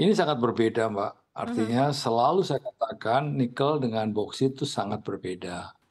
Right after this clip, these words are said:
Speaker 1: Nah, mudah-mudahan perbedaan ini tidak akan menjadi halangan bagi pemerintah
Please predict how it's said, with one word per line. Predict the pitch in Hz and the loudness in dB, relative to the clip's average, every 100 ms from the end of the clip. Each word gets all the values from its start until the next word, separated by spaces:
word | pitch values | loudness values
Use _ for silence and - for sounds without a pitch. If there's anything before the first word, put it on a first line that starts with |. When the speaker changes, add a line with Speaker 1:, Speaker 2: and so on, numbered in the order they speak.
| _ _ - | _ _ -4
Speaker 1:
Nah, | 127 | 4
mudah-mudahan | 143 139 131 135 123 120 113 147 170 170 | 4 4 4 4 6 4 4 4 2 2
perbedaan | 143 120 117 117 110 117 120 | 0 0 0 2 2 2 -2
ini | 110 113 147 170 | -2 0 0 0
tidak | 139 110 110 110 | 0 0 -2 -2
akan | 110 110 | -2 -2
menjadi | 107 107 101 107 104 104 101 _ _ - | 0 0 0 -2 -2 -4 -6 _ _ 0
halangan | - 113 135 123 107 104 | 2 4 4 4 2 -4
bagi | 98 101 101 101 104 98 98 - | -2 -2 -4 -6 -4 -4 -6 -4
pemerintah | 110 107 101 98 120 147 170 - | -4 -2 -4 -2 0 2 0 -8